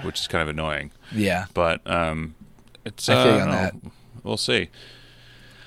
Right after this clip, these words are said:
Speaker 1: But anyway, we, there's a lot of stuff coming out for March, man. It's March
Speaker 2: Dude,
Speaker 1: second
Speaker 2: yeah,
Speaker 1: when we're
Speaker 2: man.
Speaker 1: recording like this. This will come out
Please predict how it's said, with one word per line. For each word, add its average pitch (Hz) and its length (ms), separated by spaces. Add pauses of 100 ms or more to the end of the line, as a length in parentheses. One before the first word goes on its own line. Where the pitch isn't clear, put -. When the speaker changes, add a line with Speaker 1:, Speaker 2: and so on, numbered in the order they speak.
(320)
Speaker 1:
But 90 200 (340)
anyway, 127 240
we, 127 180
there's 170 160
a 208 60
lot 165 300
of 190 60
stuff - 280
coming 170 240
out 170 120
for 143 120
March, 131 340
man. 120 220
It's - 200
March 123 220
Speaker 2:
Dude, 127 80
Speaker 1:
second 131 180
Speaker 2:
yeah, 147 100
Speaker 1:
when 131 120
we're 131 60
Speaker 2:
man. 135 40
Speaker 1:
recording 135 420
like 139 140
this. 143 220
This 117 180
will 127 60
come 117 180
out 113 260